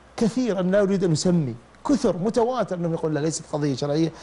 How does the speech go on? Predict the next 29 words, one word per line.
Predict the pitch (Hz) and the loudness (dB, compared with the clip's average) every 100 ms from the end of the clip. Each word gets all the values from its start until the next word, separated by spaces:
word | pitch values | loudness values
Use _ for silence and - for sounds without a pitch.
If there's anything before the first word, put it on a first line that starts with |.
| - - | -20 -2
إنما | 147 151 143 | 2 2 2
تنظيم | 151 143 139 143 | 0 0 0 0
إداري، | 131 120 123 | 2 2 2
نخشى | 151 - 151 | -2 -2 -2
من | 139 135 131 | 0 0 0
مفسدة | 139 - 143 131 | -2 -2 0 0
كذا، | 143 139 | 0 0
مفسدة | 135 120 127 135 160 | -2 0 0 2 4
ألف، | 143 - - - - | 2 -2 -10 -8 -4
مفسدة | 135 131 120 | 0 2 2
باء". | 110 135 202 | 2 -2 -4
هناك | 285 320 - | 0 0 0
بعض، | 202 165 175 | -2 -2 -4
بعض | 185 156 151 | -2 -2 -2
الدول | 147 135 143 160 - - - | -2 0 2 2 -2 -14 -12
أقرت | - 165 151 143 147 | -4 -2 -2 -2 -2
نظام | 135 139 | 0 0
تدريجي | 127 135 123 123 113 | 0 -2 -2 -2 0
على | 120 117 | 0 0
سبيل | 123 120 | -4 -4
المثال | 120 117 120 120 131 - - | -4 -2 0 -2 -4 -18 -18
في | - | -4
داخل | 139 139 - | 0 0 0
المدن، | 127 123 127 123 | -4 -2 -2 -2
في | 110 131 | -2 0
داخل | 131 120 127 | 0 0 -2
الأحياء، | 127 - 131 127 | -2 0 2 2
لأعمار | 135 127 135 131 | 2 0 2 2
معينة. | 123 123 135 135 143 | 0 -2 -2 -4 -6